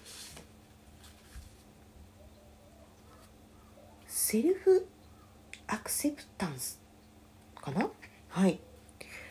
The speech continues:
ありのままの自分を受け入れるです。あなたは完璧な神の子ですから、あなたのすべてが素晴らしいのです。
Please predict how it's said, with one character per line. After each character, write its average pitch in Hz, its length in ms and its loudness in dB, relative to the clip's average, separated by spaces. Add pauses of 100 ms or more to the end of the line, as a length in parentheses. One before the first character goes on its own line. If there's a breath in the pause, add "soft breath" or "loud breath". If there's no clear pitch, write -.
(300 loud breath)
あ 190 100 4
り 349 180 6
の 427 120 8
ま 415 140 6
ま 403 140 6
の 359 160 6
自 320 160 2
分 294 320 4
を 440 180 6 (240)
受 147 240 2
け - 20 6
入 277 120 10
れ 294 100 10
る 240 100 8
で 131 200 0
す。 - 200 -8 (1900 loud breath)
あ 208 60 4
な 277 140 4
た 269 180 -2
は 233 140 2
完 302 340 0
璧 370 240 2
な 302 240 2 (560)
神 311 200 4
の 185 100 6
子 151 100 -2
で 139 100 0
す - 120 0
か 139 100 -6
ら、 247 160 0 (1400)
あ 202 80 4
な 277 100 0
た 262 80 0
の 240 100 4
す 220 140 4
べ 440 100 6
て 370 120 2
が 320 100 2
素 226 140 2
晴 220 80 4
ら 208 100 2
し - 160 4
い 175 60 4
の 147 100 -2
で 123 220 -6
す。 - 240 -10